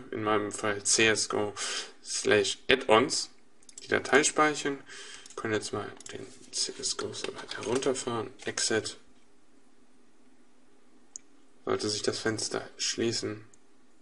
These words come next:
Dann wieder zurückgehen, Server neu starten. Wie Sie das machen, übers Interface. Oder jetzt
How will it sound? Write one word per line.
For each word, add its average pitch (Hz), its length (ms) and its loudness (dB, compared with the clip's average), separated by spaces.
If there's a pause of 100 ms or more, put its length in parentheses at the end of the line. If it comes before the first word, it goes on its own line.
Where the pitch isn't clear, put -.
(2500)
Dann - 160 -14
wieder - 220 -10
zurückgehen, 107 560 0
Server 104 400 -2
neu 110 260 6
starten. 123 520 2
Wie 113 60 0
Sie 117 140 2
das 107 220 0
machen, 110 300 0
übers 104 240 0
Interface. 104 840 -2 (880)
Oder 117 180 8
jetzt 98 460 4